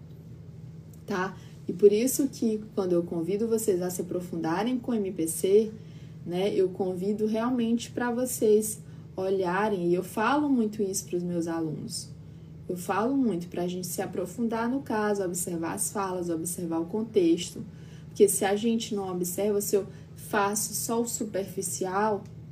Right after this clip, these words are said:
eu não vou tratar o paciente por completo, ok? Então,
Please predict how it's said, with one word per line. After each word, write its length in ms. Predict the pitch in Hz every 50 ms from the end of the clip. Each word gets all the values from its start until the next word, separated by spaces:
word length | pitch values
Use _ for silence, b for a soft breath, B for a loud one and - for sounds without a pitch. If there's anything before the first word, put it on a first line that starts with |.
| - -
eu 140 | - 208 196
não 140 | 208 226 226
vou 180 | 226 240 254
tratar 360 | 247 - 208 196 180 - 170 165
o 40 |
paciente 680 | 165 180 175 170 - - - 156 151 151 156 - - - - - - - - - -
por 120 | - 180 175
completo, 600 | - 180 175 165 - 160 135 - - - - - - - - - - - - - - - - -
ok? 540 | - 175 170 170 - - 226 240 294 - - - - B B B B B B B B B B B - -
Então, 480 | 220 226 - - 269 269 311 349 -